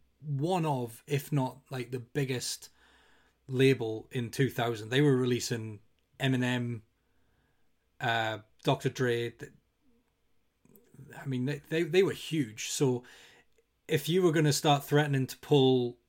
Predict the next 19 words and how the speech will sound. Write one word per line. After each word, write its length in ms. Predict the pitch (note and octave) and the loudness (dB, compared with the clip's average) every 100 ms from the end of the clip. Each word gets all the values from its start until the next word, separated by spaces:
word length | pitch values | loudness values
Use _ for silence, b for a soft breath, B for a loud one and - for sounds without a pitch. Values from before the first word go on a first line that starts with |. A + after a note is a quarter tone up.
| _ _ - | _ _ -6
C 320 | - C#3+ C3 | 0 2 2
Ds 380 | C3+ C3+ A#2+ - | 4 2 2 -2
from, 440 | C3+ A#2+ A2+ G#2 _ _ | -4 -4 -6 -14 _ _
from 320 | - B2 A2+ | -8 -6 -6
the 80 | A2 | -6
shelves, 800 | - D#3+ E3 B2 A#2+ B2 - - b b b b b _ - | -4 0 0 0 -4 -8 -10 -12 b b b b b _ -6
Interscope 580 | D3 - - C#3+ C3 - _ - | -6 -4 -2 0 0 -4 _ -2
could 160 | C3+ | -2
quite 260 | - C3+ B2+ | 4 2 4
as 100 | A2+ | 0
go, 120 | B2 | -2
"Well, 280 | A#2 A#2 A#2+ | -2 -4 -2
then 160 | B2 B2 | -2 0
we 80 | |
won't 260 | A#2+ C3+ B2+ | 2 0 2
give 180 | C3+ B2 | 2 2
you 100 | B2 | 0
the 100 | B2+ | 0
next 520 | C3 C3 - - | -2 -2 -4 -4